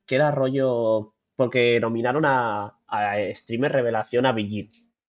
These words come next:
que quien no lo sepa, Bigin es la novia de Auronplay, y había un poco de controversia de por qué está ella,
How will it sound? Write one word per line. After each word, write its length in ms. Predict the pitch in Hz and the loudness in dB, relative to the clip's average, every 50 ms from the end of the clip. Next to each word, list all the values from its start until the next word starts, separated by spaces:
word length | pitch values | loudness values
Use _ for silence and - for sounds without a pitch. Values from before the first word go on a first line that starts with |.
| _ | _
que 360 | - 113 107 104 104 101 101 - | -4 -2 0 0 0 -2 -4 -8
quien 140 | - 104 104 | -8 -4 -2
no 60 | 110 | 0
lo 80 | 117 117 | 0 0
sepa, 260 | - 120 113 - 135 | 0 0 2 2 2
Bigin 280 | 123 113 104 110 104 107 | 2 0 -2 -2 -2 -2
es 140 | 107 - | -2 -4
la 360 | - 107 101 104 101 101 104 104 | -4 -4 -2 -2 -2 -2 -2 -4
novia 240 | 104 101 101 101 | -4 -4 -4 -4
de 40 | 101 101 | -4 -4
Auronplay, 540 | 104 101 98 101 - 107 120 139 180 - _ _ _ _ _ _ _ _ _ _ | -4 -6 -6 -8 -6 -4 -2 -2 -4 -6 _ _ _ _ _ _ _ _ _ _
y 140 | - 127 117 | -4 -2 2
había 180 | 113 113 113 117 | 2 2 2 2
un 60 | 117 | 2
poco 200 | - 127 123 127 | 2 2 2 2
de 80 | 120 110 | 2 4
controversia 680 | - 113 117 104 113 107 107 110 107 - - 131 117 | 2 0 2 2 0 2 2 0 -2 -2 0 0 0
de 120 | 110 107 | 0 -2
por 160 | - - 101 | -4 -6 -10
qué 100 | 95 104 | -8 -8
está 240 | 104 - - 104 104 | -10 -8 -6 -4 -4
ella, 360 | 104 107 107 107 104 104 98 | -2 -2 -2 -2 -2 -2 -4